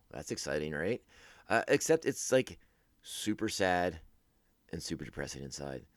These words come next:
There's, like, a lone droid outside on the landing pad, and no one in the halls, no one in this castle, at least none that we can see, as Din Djarin makes his way to the main chamber, to the, uh, throne room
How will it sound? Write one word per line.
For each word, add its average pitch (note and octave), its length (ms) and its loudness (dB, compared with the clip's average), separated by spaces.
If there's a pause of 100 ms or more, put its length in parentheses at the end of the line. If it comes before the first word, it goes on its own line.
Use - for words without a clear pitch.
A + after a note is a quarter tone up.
There's, E2 100 -8
like, F2 100 -4
a D2+ 60 0
lone B2 340 4
droid A#2 280 8
outside G#2 280 0
on F#2+ 80 0
the F2 60 -4
landing F#2+ 300 -2
pad, F2+ 340 -2 (560)
and F2 280 0 (280)
no A2 260 4
one B2 260 4
in G2 100 -4
the F2 80 -4
halls, D#2 500 -6 (100)
no G#2 300 2
one A2 140 2
in F2+ 100 -4
this E2 160 -8
castle, D2 340 -6
at F2 40 -2
least F#2+ 180 -4
none G#2 220 0
that F2+ 100 -2
we F#2 100 -4
can D#2 160 -8
see, F2 460 -6 (320)
as E2 180 -2
Din F#2+ 220 0
Djarin F2+ 300 4
makes D#2+ 180 -2
his E2 120 -8
way E2+ 260 -2 (100)
to F2 320 -4
the E2 120 -4
main F2 260 -4
chamber, D#2+ 580 -4 (420)
to F#2+ 140 -4
the, F2 360 -2 (300)
uh, E2+ 160 0 (140)
throne G2 420 0
room D2 380 -4